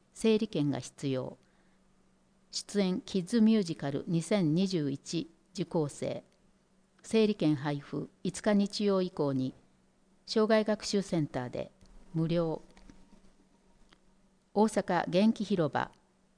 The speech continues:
グリコード、ゲーム感覚で簡単なプログラミングを学ぼう。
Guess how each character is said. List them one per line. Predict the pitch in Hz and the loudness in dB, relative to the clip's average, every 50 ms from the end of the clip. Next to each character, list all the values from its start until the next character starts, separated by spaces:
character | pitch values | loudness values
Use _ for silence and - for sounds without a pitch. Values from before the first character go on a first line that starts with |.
| _ _ - - | _ _ -6 0
グ | 165 190 | 2 2
リ | 208 214 | 2 2
コ | - - 202 170 | 0 2 2 2
ー | 147 | 2
ド、 | 135 - - - _ _ _ _ _ _ _ _ - | 0 -4 -8 -8 _ _ _ _ _ _ _ _ 4
ゲ | 226 240 240 | 6 8 10
ー | 226 | 8
ム | 226 | 8
感 | - 226 214 196 | 8 6 4 4
覚 | - 170 151 - 175 | 4 2 -2 0 2
で | - - - - - | 2 0 0 -2 -2
簡 | - 202 208 208 | 2 4 4 4
単 | - 208 190 185 175 | 4 4 4 4 4
な | 180 165 - | 4 2 0
プ | - 202 208 | 0 0 2
ロ | 214 220 | 4 6
グ | 226 226 | 6 6
ラ | 220 185 | 4 6
ミ | 165 160 151 | 6 6 6
ン | 147 151 | 6 4
グ | 151 139 127 | 4 2 2
を | 131 135 | 2 2
学 | 143 143 139 139 147 151 151 | 0 2 2 2 2 0 0
ぼ | - 147 135 - - | -2 -2 -2 -4 -6
う。 | - | -10